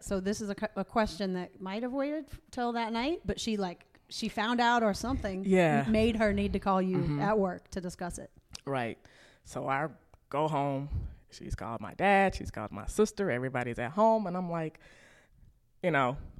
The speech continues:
Speaker 2: I don't, it, it was just one of these surreal times that I've replayed in my head and, like,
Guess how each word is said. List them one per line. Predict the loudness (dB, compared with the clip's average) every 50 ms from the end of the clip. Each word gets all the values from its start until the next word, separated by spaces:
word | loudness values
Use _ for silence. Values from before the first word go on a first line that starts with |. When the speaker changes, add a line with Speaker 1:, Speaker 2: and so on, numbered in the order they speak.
| -4 0
Speaker 2:
I | 2 2
don't, | 2 2 0
it, | -2 0 2
it | 2 2 2 2
was | 2 2 2
just | 2 2 2 2 0 -6 -10 -14 -14
one | -8 0 2 4 4 4
of | 4 2
these | 0 -2 -2 -2 -4
surreal | -4 0 2 4 4 4 2
times | 2 0 0 2 0 0 0
that | 0
I've | 0 0 -2 -4
replayed | -6 -4 0 2 2 4 2
in | 2 0
my | -2 -4 -4
head | -2 -2 0 0 0 -2 -4
and, | -6 -8 -6
like, | -6 -6 -6 -6 -10